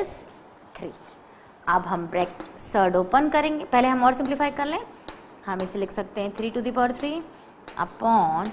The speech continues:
two to the power twelve, three। Now three to the power three whole to the power one by three, because it's a cube root, so it will open as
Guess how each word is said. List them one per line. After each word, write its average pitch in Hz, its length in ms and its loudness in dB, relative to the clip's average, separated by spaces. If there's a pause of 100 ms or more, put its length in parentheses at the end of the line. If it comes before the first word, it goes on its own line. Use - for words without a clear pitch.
two 226 180 -4
to 233 140 -4
the 233 140 -6
power 220 160 2 (120)
twelve, 170 320 0 (380)
three। - 160 -14 (1000)
Now 151 140 0 (1800)
three 277 220 -4
to 320 60 0
the 294 180 -2
power 302 120 6 (120)
three 202 380 -2 (240)
whole 330 340 12 (100)
to 370 140 6
the 349 40 4 (120)
power 302 280 8 (200)
one 175 160 0
by 170 160 4
three, 233 400 -4 (340)
because 226 400 6
it's - 240 -2
a 359 80 6 (160)
cube 311 300 4
root, 170 280 4
so - 120 -6
it 185 180 0
will 226 160 4
open 254 320 4
as 311 280 6